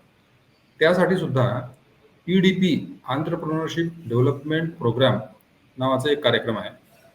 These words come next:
तो कार्यक्रम साधारणतः पंधरा दिवसांचा आहे. रेसिडेन्शियल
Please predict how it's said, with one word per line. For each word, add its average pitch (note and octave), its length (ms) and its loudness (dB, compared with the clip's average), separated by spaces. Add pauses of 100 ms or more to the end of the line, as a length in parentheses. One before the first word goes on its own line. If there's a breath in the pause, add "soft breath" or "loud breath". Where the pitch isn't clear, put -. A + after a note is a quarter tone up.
(680)
तो F3+ 180 4
कार्यक्रम E3 540 2
साधारणतः B2 460 0
पंधरा D3+ 260 2
दिवसांचा C#3 400 0
आहे. G#2+ 160 -2 (1000)
रेसिडेन्शियल D3+ 800 0